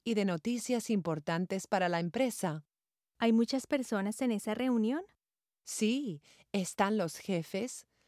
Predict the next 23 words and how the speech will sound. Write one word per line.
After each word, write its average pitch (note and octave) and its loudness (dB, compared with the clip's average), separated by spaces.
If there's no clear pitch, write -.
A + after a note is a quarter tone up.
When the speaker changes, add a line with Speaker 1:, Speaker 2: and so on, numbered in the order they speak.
Speaker 1:
los F#3 2
supervisores F#3 -2
y A3+ 0
todos B3 2
los G3+ 0
empleados. F3 2
De C#4 4
esa E4 0
manera, F3+ 0
todos E4 4
nos A#3 0
enteramos F3 0
de A3 2
lo F3+ 2
que F3 0
ocurre G3+ 0
en E3+ 0
la D#3+ 0
compañía. E3 0
No G3+ 4
debes A3+ 2
llegar F3 2
tarde, E3 -4